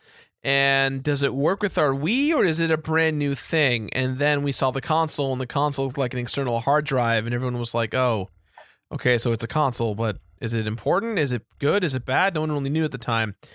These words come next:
And I think with the Switch, the biggest thing we can take away from the trailer is that they did a lot of showing. They just were like, "This is what this does." And I think that's the strongest thing they could have done,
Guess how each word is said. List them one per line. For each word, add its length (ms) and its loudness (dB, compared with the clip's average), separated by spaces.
And 80 2
I 60 4
think 180 2
with 140 0
the 60 -2
Switch, 500 0
the 100 -2
biggest 260 -2
thing 100 0
we 80 -2
can 100 -4
take 180 -2
away 120 2
from 120 -4
the 60 -2
trailer 600 0
is 460 2
that 420 2
they 180 0
did 160 2
a 60 4
lot 380 2
of 380 0
showing. 760 0
They 100 0
just 180 0
were 100 2
like, 280 0
"This 180 0
is 100 0
what 140 -2
this 160 -2
does." 480 -2
And 120 0
I 100 2
think 360 -2
that's 440 0
the 160 -4
strongest 640 0
thing 200 0
they 80 -2
could 180 -2
have 140 -2
done, 480 -2